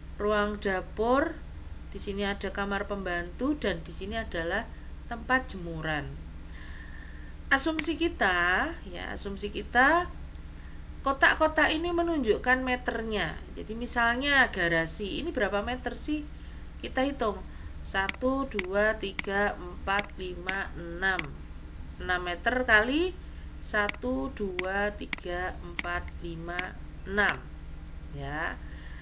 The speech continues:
Nah, kalau mencari luasnya bagaimana? Luas itu kan panjang kali lebar gitu ya. Berarti di sini ada enam, di sini ada enam.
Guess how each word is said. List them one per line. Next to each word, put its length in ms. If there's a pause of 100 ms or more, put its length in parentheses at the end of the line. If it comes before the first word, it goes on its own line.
(480)
Nah, 180
kalau 220
mencari 480
luasnya 480
bagaimana? 800
Luas 340
itu 220
kan 320 (720)
panjang 480
kali 240
lebar 560
gitu 320
ya. 160 (640)
Berarti 800 (580)
di 120
sini 260
ada 400
enam, 480 (340)
di 140
sini 260
ada 320
enam. 460